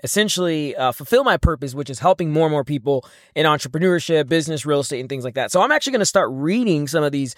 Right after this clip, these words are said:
uh, five-star reviews here on the show,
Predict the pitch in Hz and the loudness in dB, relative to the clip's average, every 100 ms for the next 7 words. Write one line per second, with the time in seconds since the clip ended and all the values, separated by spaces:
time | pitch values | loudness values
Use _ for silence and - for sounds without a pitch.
0 | - - - 131 131 127 123 - 160 175 | -20 -20 -4 2 4 4 0 0 0 2
1 | 170 175 160 135 147 208 214 - 127 123 | 2 2 2 0 -2 -4 -4 -4 -2 -2
2 | 123 127 120 113 - 233 196 127 135 | -2 -6 -6 -8 -2 2 4 2 -2